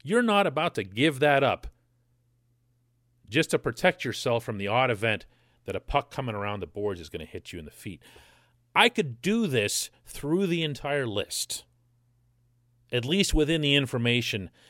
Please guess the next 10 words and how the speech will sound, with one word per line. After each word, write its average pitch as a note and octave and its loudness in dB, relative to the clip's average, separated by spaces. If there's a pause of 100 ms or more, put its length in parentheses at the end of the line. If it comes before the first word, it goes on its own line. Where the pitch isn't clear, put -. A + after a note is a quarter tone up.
(160)
that G#2 -2
we G#2 -2
have. G2+ -2 (1500)
When B2+ -2
you F#3 2
saw F3+ 2
Jason E3+ 0
Zucker B2+ -2
go G#2 2
down F#2 0